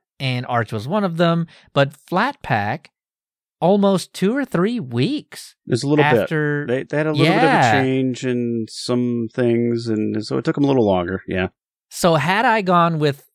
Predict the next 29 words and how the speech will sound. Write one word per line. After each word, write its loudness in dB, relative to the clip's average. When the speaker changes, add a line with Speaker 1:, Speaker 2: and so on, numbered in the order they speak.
Speaker 1:
Thunderbird 2
in 0
Speaker 2:
Mm. 2
Speaker 1:
DistroBox 0
in -6
Arch, 0
I'd -2
have -6
had -4
it. -10
Speaker 2:
Right. -2
Speaker 1:
Probably -2
a -4
week -6
prior -2
to -4
getting -4
it -4
in -8
Flatpak, -4
which -8
is -8
the -6
way -2
that -2
I 0
installed -2
it. -2
Speaker 2:
Right. 0